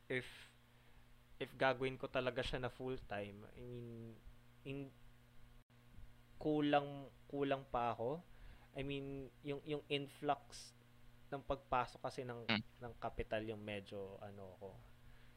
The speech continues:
Speaker 1: yung
Speaker 2: Bawi tayo.
Speaker 1: Oo,
Speaker 2: Mag-,
Speaker 1: kailangan
Speaker 2: third
Speaker 1: kong
Speaker 2: quarter na.
Speaker 1: bu-, bumawi.
Speaker 2: Makabawi tayo kasi, ano, eh,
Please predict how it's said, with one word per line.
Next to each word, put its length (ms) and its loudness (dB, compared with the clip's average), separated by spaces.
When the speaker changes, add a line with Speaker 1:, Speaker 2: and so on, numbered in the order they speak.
Speaker 1:
yung 200 -10
Speaker 2:
Bawi 360 12
tayo. 540 12
Speaker 1:
Oo, 160 6
Speaker 2:
Mag-, 80 10
Speaker 1:
kailangan 280 8
Speaker 2:
third 20 12
Speaker 1:
kong 160 12
Speaker 2:
quarter 540 12
na. 320 12
Speaker 1:
bu-, 240 -8
bumawi. 600 -4
Speaker 2:
Makabawi 580 12
tayo 380 12
kasi, 180 12
ano, 180 10
eh, 240 6